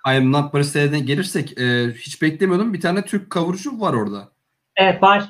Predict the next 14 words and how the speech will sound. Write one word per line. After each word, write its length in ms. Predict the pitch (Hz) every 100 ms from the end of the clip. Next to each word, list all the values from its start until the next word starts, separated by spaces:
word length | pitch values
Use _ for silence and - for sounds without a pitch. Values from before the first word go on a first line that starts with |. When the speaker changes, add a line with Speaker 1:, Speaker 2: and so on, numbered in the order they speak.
| _
Speaker 2:
Williams 540 | 147 185 185 190 311 170
Roastery. 560 | 175 170 226 143 131 - _ - _ _ _ _ - - - - _ _ _ _ _ _
Speaker 1:
Brew 320 | 135 143 151 151
at 140 | 147
Home 320 | 156 156 151
indirim 240 | 151 156 156
koduyla 480 | 160 156 151 214 160
yetmiş 280 | 151 147 -
beş 220 | 160 -
lira 80 | 151
ücre-, 240 | 135 139
ücretsiz 420 | 135 127 139 139 -
kargo 420 | 135 131 170
ve 120 | 143